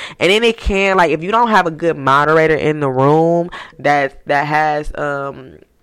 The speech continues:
that's hosting, then it can get crazy. Like, if you, you could pull, like, a lot of people up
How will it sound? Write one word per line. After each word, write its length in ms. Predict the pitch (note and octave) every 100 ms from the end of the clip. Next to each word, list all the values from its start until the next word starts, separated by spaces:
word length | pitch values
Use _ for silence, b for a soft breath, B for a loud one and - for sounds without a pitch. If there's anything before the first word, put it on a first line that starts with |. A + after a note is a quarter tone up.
| -
that's 200 | - C3
hosting, 540 | E3 F#3 - F#3+ F3 C#3+
then 360 | D#3 D3+ D3 -
it 160 | D#3+
can 280 | - E3+ E3
get 140 | C#3 -
crazy. 340 | C3+ C3+ C3
Like, 180 | B2 -
if 120 | -
you, 120 | F3
you 160 | F3+ F#3+
could 160 | - -
pull, 280 | F3+ D#3+
like, 200 | D3 C3
a 40 | C3+
lot 160 | C#3+
of 60 | D3
people 320 | E3+ - - -
up 400 | C#3+ C3 _